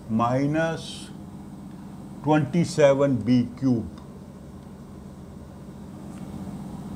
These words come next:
plus, नहीं, फिर है माइनस, ये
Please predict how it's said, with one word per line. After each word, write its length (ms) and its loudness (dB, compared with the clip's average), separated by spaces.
plus, 460 6
नहीं, 200 2
फिर 260 -2
है 80 0
माइनस, 500 4
ये 160 -8